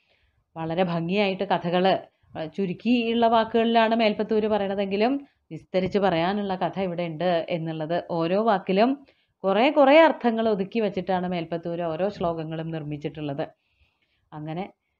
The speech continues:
തൻ്റെ ആ സത്യാവസ്ഥയൊക്കെ തെളിയിച്ചിട്ട് ജാമ്പവാന്റെ മുമ്പിലും സത്രാജിത്തിൻ്റെ മുമ്പിലും ഒക്കെ അങ്ങനെ തിളങ്ങി വിളങ്ങി നിൽക്കുന്ന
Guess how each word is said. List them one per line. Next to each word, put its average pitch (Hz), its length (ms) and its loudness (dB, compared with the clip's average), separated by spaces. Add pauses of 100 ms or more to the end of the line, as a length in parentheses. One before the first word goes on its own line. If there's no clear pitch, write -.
(120)
തൻ്റെ 175 520 0
ആ 180 80 0
സത്യാവസ്ഥയൊക്കെ 185 880 0
തെളിയിച്ചിട്ട് 190 800 0 (460)
ജാമ്പവാന്റെ 170 720 2
മുമ്പിലും 196 460 -2
സത്രാജിത്തിൻ്റെ 190 720 -2
മുമ്പിലും 175 360 -4
ഒക്കെ 170 140 -8
അങ്ങനെ 170 220 -8
തിളങ്ങി 165 440 -6
വിളങ്ങി 170 340 -6
നിൽക്കുന്ന 170 500 -10